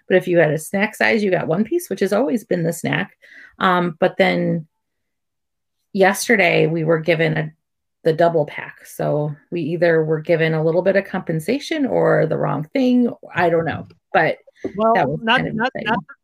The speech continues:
Speaker 2: not to burst your bubble, Sarah, but we went and got the,
Speaker 1: You got
Speaker 2: uh,
Speaker 1: two?
Speaker 2: the fudge as the snack, and it was, it was that double piece in there.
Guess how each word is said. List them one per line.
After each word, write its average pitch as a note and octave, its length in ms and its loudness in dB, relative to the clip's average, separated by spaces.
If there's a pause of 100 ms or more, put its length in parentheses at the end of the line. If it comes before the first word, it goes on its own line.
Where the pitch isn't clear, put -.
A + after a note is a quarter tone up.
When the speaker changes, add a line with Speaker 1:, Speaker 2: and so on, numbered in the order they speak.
Speaker 2:
not F#3 300 -4
to - 80 -20
burst G#3+ 260 -4
your A3 60 -6
bubble, E3+ 340 -4 (140)
Sarah, D#3 240 -8
but D#3 140 -12
we D#3 120 -10
went D3+ 200 -12
and C#3 200 -16 (280)
got C#3 240 -14
the, G#3 80 -2
Speaker 1:
You G#3 120 6
got E3+ 120 4
Speaker 2:
uh, - 60 -16
Speaker 1:
two? G#3+ 200 -4 (640)
Speaker 2:
the - 60 -18
fudge G3+ 380 0
as F3+ 300 -6
the F3+ 180 -12
snack, D3+ 380 -12
and D#3+ 80 -14
it D#3+ 80 -16
was, D#3+ 320 -8
it F#3+ 80 -14
was F3 260 -8
that F3+ 200 -6
double D3+ 240 -12
piece D3+ 340 -16
in E3+ 100 -12
there. A2 260 -18